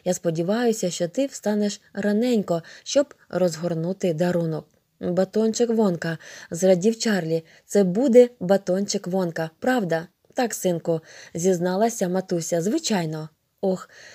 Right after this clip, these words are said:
як було б чудово, якби я знайшов там третій золотий квиток", — розмріявся Чарлі. "Завтра, як отримаєш дарунок, заходь сюди", —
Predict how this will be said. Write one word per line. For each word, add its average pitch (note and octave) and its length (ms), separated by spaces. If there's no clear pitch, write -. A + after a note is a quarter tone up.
як C#4 260
було A3+ 380
б B3+ 100
чудово, G3 720
якби F3+ 360
я G3+ 200
знайшов F#3+ 520
там F3 200
третій F3 380
золотий E3+ 460
квиток", — F#3 560
розмріявся E3+ 760
Чарлі. D#3+ 520
"Завтра, F#3 540
як G3+ 240
отримаєш F#3+ 520
дарунок, G#3 500
заходь G#3 400
сюди", — F#3 380